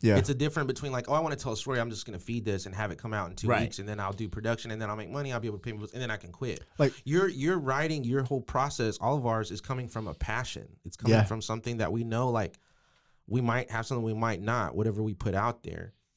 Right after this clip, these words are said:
Speaker 2: And so the people that are, are just doing it to, like, "Oh, I wanna, maybe this inspire me to do something." Like, you should be finding
Speaker 1: Yeah,
Speaker 2: inspiration
Speaker 1: no,
Speaker 2: from,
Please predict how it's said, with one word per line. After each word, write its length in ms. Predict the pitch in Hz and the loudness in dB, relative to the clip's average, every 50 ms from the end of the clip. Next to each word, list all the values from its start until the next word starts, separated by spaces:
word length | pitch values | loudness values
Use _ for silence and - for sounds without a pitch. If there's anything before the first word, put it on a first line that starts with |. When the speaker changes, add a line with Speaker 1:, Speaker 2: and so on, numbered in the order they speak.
| _ _ - | _ _ -8
Speaker 2:
And 100 | 113 104 | -4 -2
so 80 | 131 120 | 0 -2
the 100 | 113 110 | -2 -2
people 300 | - 143 147 147 147 139 | -4 -6 -8 -6 -6 -4
that 200 | 120 120 113 110 | -2 -2 -2 -2
are, 200 | 107 101 92 90 - _ 107 | -4 -6 -8 -10 -14 _ -14
are 100 | 107 98 | -14 -12
just 380 | 95 110 117 110 - - - _ _ _ _ _ _ _ _ _ 107 104 _ | -12 -12 -12 -12 -12 -14 -16 _ _ _ _ _ _ _ _ _ -20 -18 _
doing 300 | 120 123 127 131 131 123 | -8 -8 -6 -6 -6 -8
it 160 | 113 - - | -10 -12 -12
to, 100 | - 117 | -10 -8
like, 220 | 110 104 104 - - | -8 -8 -8 -8 -6
"Oh, 160 | - 127 127 | -4 -4 -4
I 100 | 117 - | -4 -4
wanna, 360 | 113 117 120 120 110 - 196 - - _ _ _ _ _ _ _ _ _ _ _ _ - | -6 -8 -8 -8 -10 -12 -12 -16 -20 _ _ _ _ _ _ _ _ _ _ _ _ -6
maybe 180 | 107 123 139 135 | -4 -2 0 0
this 180 | - - - | 0 -2 -4
inspire 580 | 120 104 95 90 - - - - 92 104 107 104 98 | -6 -8 -8 -8 -10 -8 -8 -6 -6 -6 -6 -6 -6
me 120 | 95 92 | -8 -8
to 100 | 87 92 | -10 -10
do 180 | 90 95 107 101 | -10 -8 -10 -8
something." 380 | - - 98 90 85 87 92 85 | -8 -10 -10 -12 -12 -12 -12 -12
Like, 180 | 98 104 - | -12 -10 -6
you 100 | 135 190 | -6 -6
should 200 | 196 - - 156 139 | -4 -4 -6 -6 -6
be 60 | 139 | -6
finding 320 | - - 143 135 - 127 | -2 -2 -2 -2 -2 -2
Speaker 1:
Yeah, 140 | 190 185 156 | -2 -2 0
Speaker 2:
inspiration 320 | 117 - 127 135 143 147 135 | 0 0 0 0 0 0 0
Speaker 1:
no, 80 | 131 | 0
Speaker 2:
from, 80 | 127 | 0